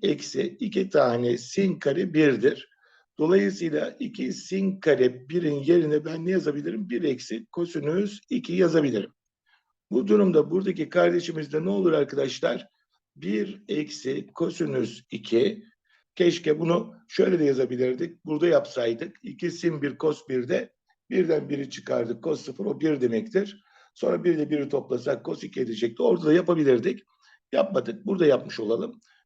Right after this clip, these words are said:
Cos iki eksi cos altmış. Şimdi buraya devam edelim arkadaşlar. Şu kardeşimiz de şu kardeşimiz sadeleşti. Bu tarafta bir eksi cos altmış kaldı. Cos altmışın da değerini biliyoruz. Bir bölü iki.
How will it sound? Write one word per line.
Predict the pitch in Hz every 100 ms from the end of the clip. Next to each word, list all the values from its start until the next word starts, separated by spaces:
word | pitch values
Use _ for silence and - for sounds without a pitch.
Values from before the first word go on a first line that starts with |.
| _
Cos | 185 190 185 -
iki | 120 - 127
eksi | 139 123 - 123 - - _ _ _ -
cos | 180 196 190 - - _ -
altmış. | 135 - - - - - _ _ _ _ _ _ _ _ _ _ _
Şimdi | - - 262 214 170 151 151 143 160
buraya | 202 190 185
devam | 180 160
edelim | 135 123 120
arkadaşlar. | 110 107 - 107 - -
Şu | - - - 196
kardeşimiz | 185 156 143 139 139
de | 139
şu | - 196
kardeşimiz | 165 139 123 160 196
sadeleşti. | - 143 127 127 123 - - 233 247 _ _ _ _
Bu | - 202
tarafta | 170 143 127 - 117 -
bir | 139 190
eksi | 127 120 - - -
cos | 151 165 190 185 -
altmış | 107 - - 160 -
kaldı. | 127 113 110 107 104 - - - _
Cos | - -
altmışın | 190 - - 165 151
da | 143
değerini | 175 170 156
biliyoruz. | 143 127 120 117 -
Bir | 175 180
bölü | 180 180
iki. | 185 185 175